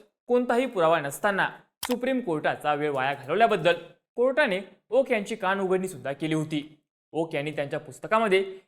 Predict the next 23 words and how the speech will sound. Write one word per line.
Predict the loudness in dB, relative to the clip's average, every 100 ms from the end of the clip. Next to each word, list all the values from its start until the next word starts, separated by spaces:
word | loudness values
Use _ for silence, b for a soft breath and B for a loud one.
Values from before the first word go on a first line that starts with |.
| _
तेजो | -2 2 2
महालयबद्दल | 2 2 2 2 -4 -6 -8
केलेल्या | -6 -6
दाव्यांबद्दल | -4 -2 -2 0 4 2 2 -12 _
अनेक | -2 -2 2
वाद | 2 2
झाले | 0 0
होते. | 0 -4 -8 -14 _ _
अनेक | -2 -2 0
तज्ञ | -2 -2
इतिहासकारांनी | -8 -6 -2 -2 2 2 2 -4 -8 _ _
ऐतिहासिक | -2 2 4 2 0 -6
पुराव्यांचा | 0 0 0 -6
दाखला | -8 -8 -2 0
देत | 2 -2 -8 _ _ 2
ओक | 2 4
यांचे | 0 0 0
दावे | 0 0
खोटे | -4 -4 -4
असल्याचं | -4 -6 -8 -6
समोर | -8 -6 -2
आणलं. | 0 0 -2 -6 _ _ _ -6
पुढे | 2 4